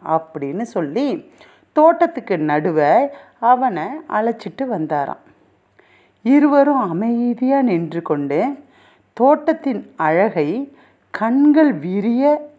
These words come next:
கண்டு களித்து கொண்டிருந்தாங்களாம். எப்படி நம்ம ஒரு,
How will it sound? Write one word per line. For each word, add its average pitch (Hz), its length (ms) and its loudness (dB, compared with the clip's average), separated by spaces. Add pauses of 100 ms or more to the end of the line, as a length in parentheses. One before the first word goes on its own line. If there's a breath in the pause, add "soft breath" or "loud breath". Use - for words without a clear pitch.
(120)
கண்டு 240 800 0
களித்து 156 640 -4
கொண்டிருந்தாங்களாம். 135 800 -6 (340)
எப்படி 156 300 -6
நம்ம 156 220 -4
ஒரு, 156 280 -2